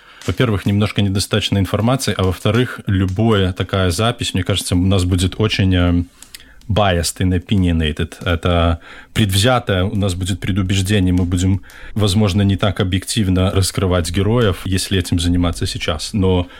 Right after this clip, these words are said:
когда это всё произойдёт, когда это всё утихнет, когда откроются какие-то архивы,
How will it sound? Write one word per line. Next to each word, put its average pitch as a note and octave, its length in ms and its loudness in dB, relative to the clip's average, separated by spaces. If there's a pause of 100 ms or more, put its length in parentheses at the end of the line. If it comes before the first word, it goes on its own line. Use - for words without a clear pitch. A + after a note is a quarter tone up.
(280)
когда F#2 540 0
это F2+ 160 -4
всё F2 640 0
произойдёт, F2+ 600 0
когда F2 220 0
это F2 160 -2
всё - 160 -4
утихнет, F2 480 -2
когда E2+ 240 0
откроются F#2 540 0
какие-то F2 420 0
архивы, A2 540 0